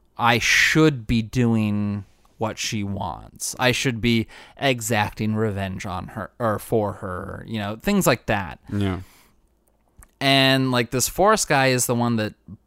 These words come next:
Speaker 1: broke him of that illusion. He doesn't have to do what society thinks that he should do.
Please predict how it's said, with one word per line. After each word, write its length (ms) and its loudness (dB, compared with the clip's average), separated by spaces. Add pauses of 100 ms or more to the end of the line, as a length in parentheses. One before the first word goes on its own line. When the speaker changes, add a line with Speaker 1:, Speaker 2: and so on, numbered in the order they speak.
(180)
Speaker 1:
broke 460 0
him 600 -6 (340)
of 280 -2
that 360 -4 (380)
illusion. 600 -6 (960)
He 180 -4
doesn't 220 0
have 160 2
to 80 -6
do 300 2
what 280 2 (300)
society 920 0
thinks 600 -8
that 180 -10
he 200 -10
should 440 -12
do. 600 -12